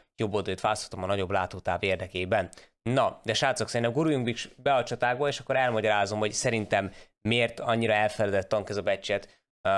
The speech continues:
mint, ö, mint amennyire én azt gondolom. Ugye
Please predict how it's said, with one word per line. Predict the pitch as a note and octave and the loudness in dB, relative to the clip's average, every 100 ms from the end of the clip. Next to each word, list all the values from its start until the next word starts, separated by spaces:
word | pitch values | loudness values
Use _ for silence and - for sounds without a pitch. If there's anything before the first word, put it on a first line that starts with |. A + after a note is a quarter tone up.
| F#2+ F#2+ F#2+ F2+ - _ | 4 2 2 -2 -8 _
mint, | G#2 G#2 G2+ F#2+ - | -4 -2 -2 -4 0
ö, | G2 F#2+ | 2 2
mint | G2+ F#2+ | 0 -2
amennyire | G2 G2 | 0 0
én | G2 | 0
azt | F#2+ | 0
gondolom. | A2 G#2 F#2+ F#2 - _ | 0 0 0 -2 -4 _
Ugye | A#2+ C#3 | 0 0